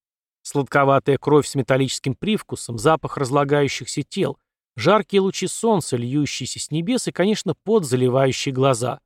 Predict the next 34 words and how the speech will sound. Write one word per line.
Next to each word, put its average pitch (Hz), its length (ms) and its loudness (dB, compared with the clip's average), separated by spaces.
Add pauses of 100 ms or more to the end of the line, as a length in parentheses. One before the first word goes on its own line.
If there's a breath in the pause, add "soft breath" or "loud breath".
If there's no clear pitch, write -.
(720)
Затем 143 360 2
пронзающий 143 640 2
до 135 120 -2
костей 147 380 0
холодный 151 520 0
ветер, 170 360 0
озябшие 123 500 0
пальцы, 156 440 0
уставшие 151 520 0
ноги, 170 360 0 (220)
с - 80 -20
трудом 185 360 2
держащие 131 640 0
тело 139 340 0
прямо. 135 460 -2 (1160)
Я 214 160 2
чувствовал 151 460 -2
это. 127 280 -8 (320)
Я 127 200 0
жил 226 300 2
этим. 131 320 -4 (280)
Я 139 180 4
был 139 220 6
там 175 320 4
и 135 40 0
помнил 147 400 2
все, 202 280 4
как 123 260 -2
будто 214 260 -2
это 151 120 -4
происходило 135 600 0
лично 135 380 -2
со 160 200 0
мной. 151 340 -2